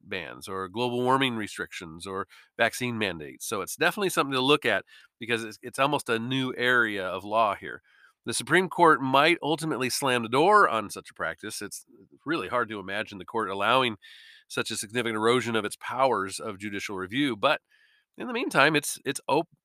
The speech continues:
open season for states that have long been stymied by the federal courts. Now, who voted for this and, and, and, uh, when it came to the Supreme Court? The Chief Justice John Roberts, uh, Justice Sonia,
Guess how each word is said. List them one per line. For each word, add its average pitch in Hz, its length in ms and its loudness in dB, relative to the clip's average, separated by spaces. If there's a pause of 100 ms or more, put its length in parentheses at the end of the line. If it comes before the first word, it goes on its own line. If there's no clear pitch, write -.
(220)
open 143 400 2
season 143 480 0
for 117 220 0
states 131 360 0
that 127 160 0
have 127 260 2 (460)
long 127 240 2
been 131 120 0
stymied 131 460 2
by 113 180 2
the 110 60 -6
federal 107 300 -4
courts. - 600 -4 (440)
Now, 135 280 4 (600)
who 262 200 -2
voted 143 440 2
for 98 200 -8
this 78 380 -10
and, 107 180 -12 (100)
and, 110 340 -10
and, 110 280 -8 (500)
uh, 98 280 -2 (920)
when 135 180 0
it 123 60 -2
came 143 180 2
to 123 60 -4
the 110 80 -4
Supreme 113 320 2
Court? 104 360 2
The 117 120 -6
Chief 202 480 0
Justice 135 460 4
John 120 300 4
Roberts, 113 560 6 (600)
uh, 95 300 -2
Justice 135 580 0 (320)
Sonia, 131 400 4